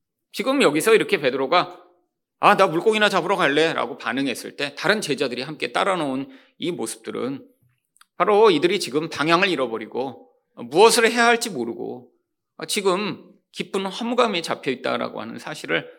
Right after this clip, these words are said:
보여주는 것이죠. 그런데 이들이 이렇게 나가서 밤이 새도록 물고기를 잡았지만 어떤 결과가 나타났나요?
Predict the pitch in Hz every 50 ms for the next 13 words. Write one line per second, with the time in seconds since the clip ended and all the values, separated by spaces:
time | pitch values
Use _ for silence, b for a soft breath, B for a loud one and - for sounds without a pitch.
0 | B B B B B _ - 127 131 131 127 123 123 123 120 117 113 113 - -
1 | - - - - _ _ _ _ _ _ _ _ _ _ _ _ _ _ - B
2 | B B B B B - 226 302 262 190 160 196 233 196 139 135 139 151 139 139
3 | 170 196 190 - - - _ _ _ _ _ _ - - 151 180 - 262 247 180
4 | 135 135 131 196 220 - - - - - 151 151 196 208 - 233 233 190 135 120
5 | 117 120 127 151 160 139 - - - _ _ _ _ _ _ _ _ _ _ _
6 | _ _ _ _ - 120 131 - - 139 131 160 190 196 180 143 117 113 110 -
7 | - - 120 131 180 202 160 - - 131 131 - - 208 208 - 151 127 117 117
8 | 117 120 110 113 110 - 120 113 110 107 107 110 123 139 170 165 - _